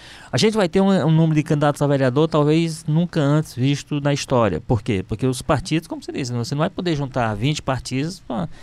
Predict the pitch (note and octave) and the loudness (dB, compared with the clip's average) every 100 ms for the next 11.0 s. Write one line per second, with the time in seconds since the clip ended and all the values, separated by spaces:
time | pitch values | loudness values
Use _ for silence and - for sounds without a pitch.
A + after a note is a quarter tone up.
0 | - - - B2+ B2 B2 B2 B2 B2 A#2 | -14 -4 2 2 2 2 2 2 2 0
1 | A#2 A#2+ A#2 - A#2+ A#2+ A#2 B2+ D#3+ D#3+ | 0 0 0 2 2 2 2 2 0 -2
2 | B2+ G2 - - - - G#3 G3+ F3+ G#3+ | -2 -2 -4 -16 -10 0 0 2 0 0
3 | G#3+ - G#3 - E3 E3 F3 - A3 - | -2 -2 -2 -2 0 0 -2 -4 -4 -4
4 | C#3 - - - - - F3 E3 F#3+ D#3+ | -6 -10 -20 -20 -8 -2 0 2 0 2
5 | D#3+ G#3+ - C#3+ C#3 C#3 D3+ - A#3+ A#3+ | 0 0 -2 0 2 4 2 2 2 4
6 | F3+ C#3+ C#3 C3 A#2+ B2 B2 A#2 A2+ A2+ | 4 2 0 -2 -4 -4 -4 -6 -4 -6
7 | B2 - - E3 E3 C3 A#2+ G2+ D#2 F#2+ | -6 -6 -4 -2 -2 -4 -6 -6 -8 -10
8 | A2+ - A#2+ A2 A2 - A2+ A2+ G#2 - | -12 -6 -4 -2 -2 -2 -2 -4 -8 -14
9 | _ - A#2+ A2+ A#2 A2+ A2+ G#2+ A#2+ A2+ | _ -8 -6 -4 -4 -4 -4 -2 -2 0
10 | A2+ A2+ G#2+ A2+ G#2+ G#2+ A2 A2 G#2+ F2+ | 0 0 -2 0 -2 -2 -2 -2 -2 -4